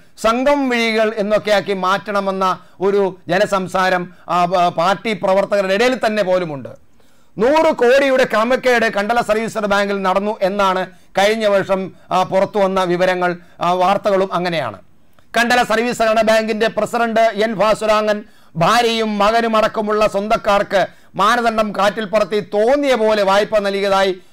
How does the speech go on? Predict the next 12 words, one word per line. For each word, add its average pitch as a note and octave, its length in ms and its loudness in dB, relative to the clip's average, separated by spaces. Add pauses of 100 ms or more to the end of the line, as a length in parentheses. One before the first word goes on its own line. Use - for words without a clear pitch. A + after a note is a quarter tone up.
(100)
പുറത്തു G3+ 280 0
വന്നു F#3+ 360 -2
അന്ന്. D3+ 340 -10 (420)
ഭാസുരാങ്ങന്റെ A#3 600 2
കുടുംബം A3+ 440 0
ബാങ്കിന് A#3 360 0
വരുത്തിയ A3 460 0 (260)
കുടിശ്ശിക A#3 360 -2
വരുത്തിയത് A3 680 0
തൊണ്ണൂറ് A#3+ 500 0
ലക്ഷം G#3+ 380 -4
രൂപയാണ്. F3+ 580 -2